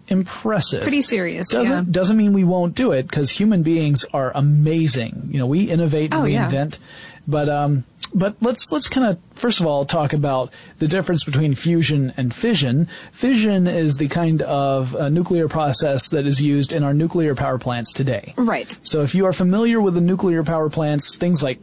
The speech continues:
Speaker 1: you know, there, of course, there are the famous ones that have suffered catastrophic failures, like
Speaker 2: Mm-hmm.
Speaker 1: Three Mile Island or Chernobyl.
Speaker 2: Fukushima, yeah.
Speaker 1: Uh, but th-, these are the, the, uh, reactors where they split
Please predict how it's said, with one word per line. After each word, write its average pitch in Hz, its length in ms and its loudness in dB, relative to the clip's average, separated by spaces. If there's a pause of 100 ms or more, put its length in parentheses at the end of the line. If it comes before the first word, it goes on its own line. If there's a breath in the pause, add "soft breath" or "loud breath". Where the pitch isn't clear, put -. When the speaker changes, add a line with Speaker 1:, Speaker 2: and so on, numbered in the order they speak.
Speaker 1:
you 156 60 -4
know, 143 340 -6
there, 151 180 -2
of 139 80 -2
course, 175 220 0
there 160 80 2
are 147 40 2
the 139 40 0
famous 175 400 0
ones 127 300 0
that 135 100 0
have 131 140 -2
suffered 127 440 -2 (540)
catastrophic 151 520 -4
failures, 135 560 0
like 233 140 2
Speaker 2:
Mm-hmm. 214 380 0
Speaker 1:
Three 151 260 0
Mile 131 260 0
Island 123 360 0
or 123 80 -2
Chernobyl. 131 600 0
Speaker 2:
Fukushima, 196 540 0
yeah. 208 220 0 (200)
Speaker 1:
Uh, 143 240 0 (600 loud breath)
but 170 300 0
th-, 208 160 -4
these 220 340 0
are 240 100 2
the, 180 320 2
the, 151 360 0 (360)
uh, 139 160 0
reactors 160 540 0
where 143 260 2
they 139 280 -2 (100)
split - 800 -2